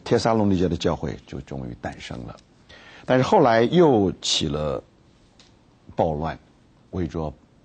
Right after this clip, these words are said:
呃，因着保罗的缘故，所以后来弟兄们在夜间的时候呢，就打发保罗和希拉就往庇利亚去。那到庇利亚呢，我们看见那里的人就接受这个道，而且天天查考圣经，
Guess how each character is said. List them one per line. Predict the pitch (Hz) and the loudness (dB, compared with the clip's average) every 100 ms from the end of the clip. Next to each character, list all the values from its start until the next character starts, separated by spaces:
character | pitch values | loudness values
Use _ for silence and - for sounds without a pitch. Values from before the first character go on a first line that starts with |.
| _ _ _ | _ _ _
呃， | - - | -8 -2
因 | 92 | -2
着 | 92 | 0
保 | 85 71 | -2 -4
罗 | 76 | -6
的 | 76 | -8
缘 | 69 69 | -12 -14
故， | 73 | -12
所 | - 104 | -2 0
以 | |
后 | 92 120 | 2 2
来 | 98 | 2
弟 | 87 110 | 2 0
兄 | - 87 | 0 0
们 | 87 | 0
在 | 87 | 2
夜 | 101 107 | 2 2
间 | 82 117 | 2 2
的 | 120 | 2
时 | 107 92 | 0 -4
候 | 85 80 | -6 -6
呢， | 76 - - - - | -8 -10 -16 -20 -16
就 | - 85 | -4 -2
打 | - 76 | 0 -2
发 | 73 85 | 0 -2
保 | 80 73 | 0 -2
罗 | 73 80 | -2 -4
和 | - 76 78 | -6 -6 -6
希 | 76 - - 85 | -6 -8 -6 -2
拉 | 87 85 82 | -2 -2 -4
就 | 80 82 | -6 -8
往 | 78 76 67 62 - | -8 -10 -14 -20 -14
庇 | - | -8
利 | 87 87 | -6 -6
亚 | 82 - - | -8 -14 -18
去。 | - - - _ _ - - - - - - | -14 -12 -14 _ _ -20 -20 -20 -20 -10 -2
那 | 139 | 2
到 | 151 139 | 2 0
庇 | - 170 | 2 2
利 | 185 | 4
亚 | 147 92 | 4 2
呢， | 87 98 | 0 0
我 | 82 | -2
们 | 80 87 | -4 -6
看 | - - 95 | -4 -2 0
见 | 92 87 | 0 0
那 | 92 101 | 0 0
里 | 82 | -2
的 | 78 | -4
人 | 73 76 76 | -6 -8 -8
就 | - 78 71 | -8 -8 -8
接 | - 127 | -4 -4
受 | - 131 80 | 0 -2 -2
这 | - | -8
个 | - | -10
道， | - 82 - - | -8 -8 -8 -8
而 | 82 | -8
且 | 78 - | -6 -10
天 | - 95 90 | -6 -4 -2
天 | 92 87 90 - | -2 -4 -6 -10
查 | - - 98 | -14 -6 -4
考 | 107 - | -4 -8
圣 | - - - | -10 -14 -14
经， | - | -16